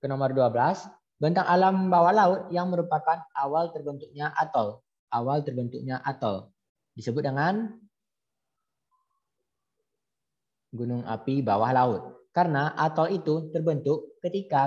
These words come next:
gunung apinya itu akan luruh. Awalnya itu namanya fringing reef. Jadi kayak ini gunung api, terus ada kayak semacam, eh, terumbu karang yang, eh, mengelilinginya, namanya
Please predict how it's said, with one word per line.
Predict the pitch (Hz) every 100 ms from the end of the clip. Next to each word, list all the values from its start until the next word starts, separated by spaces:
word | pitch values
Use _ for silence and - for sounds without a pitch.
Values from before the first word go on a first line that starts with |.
| 139
gunung | 147 147 147
apinya | 156 156 160 185
itu | 202 175 185 _ - -
akan | 165
luruh. | 180 156 113 113 -
Awalnya | 147 147 147
itu | 139 196 226 - _ -
namanya | 143 139 160 170 -
fringing | 147 143 151 143
reef. | 113 - _ _ _ -
Jadi | 120 143
kayak | 123 120 - -
ini | 139 139
gunung | 127 113
api, | 131 175 180
terus | 190 196 - -
ada | 135 143 143
kayak | 139 131 -
semacam, | - 135 120 127 131 135 - _ _ _ -
eh, | 117 117 117 127
terumbu | 143
karang | 180 170 147 180 - 147
yang, | 151 170 175 170 - _ _ 127
eh, | 123
mengelilinginya, | 123 127 127 120 127 151 120 107
namanya | 110 107 104 120 143